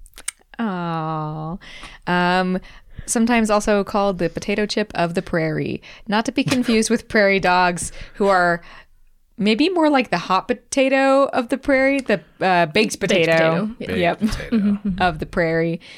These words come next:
Speaker 1: These guys are a little bit more snack-sized at a whopping forty grams, which puts them into the category of animals that Nicole does like.
Speaker 2: Yes. At under two hundred grams.
Speaker 3: Under
Speaker 2: Yes.
Speaker 3: two hundred.
Speaker 2: Yes.
Speaker 3: Yeah.
Speaker 1: Uh-huh,
Speaker 2: Mm-hmm.
Speaker 1: uh-huh,
Speaker 3: Yeah.
Speaker 1: uh-huh. And, uh, these guys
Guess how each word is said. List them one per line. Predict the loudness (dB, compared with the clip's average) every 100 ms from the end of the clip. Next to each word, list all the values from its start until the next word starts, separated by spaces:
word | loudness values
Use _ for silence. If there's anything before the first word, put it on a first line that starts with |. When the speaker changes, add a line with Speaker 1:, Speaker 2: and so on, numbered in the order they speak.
| -20 -8
Speaker 1:
These | -6 0
guys | 0 2
are |
a | 2
little | 0
bit | 0 -2
more | -2
snack-sized | -2 -2 -2 -2 -2 -2 -2 -4 -8 -14 -16 -20 -20 -8
at | -2 -2 -2 0
a | 0 2 0 -4 -8
whopping | 0 2 4 4 2 0
forty | -2 0 2 0
grams, | 0 -2 -2 -4 -6 -6 -4
which | -4 -2
puts | -4 0
them | -2
into | 0 0
the | 0
category | 0 0 0 0 0
of |
animals | 2 0 2 0
that | -2 -4
Nicole | -4 0 2 2 0 -6 _
does | -2 0
like. | 0 0 -2 -4 -6
Speaker 2:
Yes. | -6 -8 -16 -16 -18 -8
At | -8 -4 0
under | 0 0 -2
two | -6 -12
hundred | -12 -16
grams. | -16 -16 -10 -4
Speaker 3:
Under | -2 0
Speaker 2:
Yes. | -2
Speaker 3:
two | -2 -2
hundred. | -2 -4 -6 -8
Speaker 2:
Yes. | -8 -6
Speaker 3:
Yeah. | -4 -4 -6 -8
Speaker 1:
Uh-huh, | -8 -4
Speaker 2:
Mm-hmm. | -2 0
Speaker 1:
uh-huh, | 0 -2
Speaker 3:
Yeah. | -4 -4
Speaker 1:
uh-huh. | -6 -8 -12 _ -20 -20 -20 -20 -20 _ _ -4
And, | -2 0 0 0
uh, | 0 2 0 0
these | -2
guys | 0 0 2 0 -4